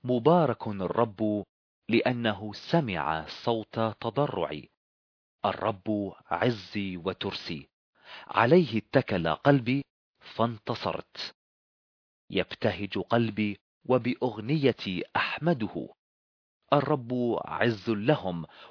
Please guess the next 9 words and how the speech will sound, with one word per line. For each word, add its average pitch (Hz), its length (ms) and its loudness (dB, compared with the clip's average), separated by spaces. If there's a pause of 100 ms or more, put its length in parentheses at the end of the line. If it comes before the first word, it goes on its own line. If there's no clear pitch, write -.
وحصن 135 640 0
خلاص 127 680 2 (200)
مسيحه 95 880 -2
هو. 80 340 -2 (800)
خلص 87 600 -2
شعبك 80 680 2 (400)
وبارك 143 580 4
ميراثك، 92 840 0 (600)
وارعهم 110 720 2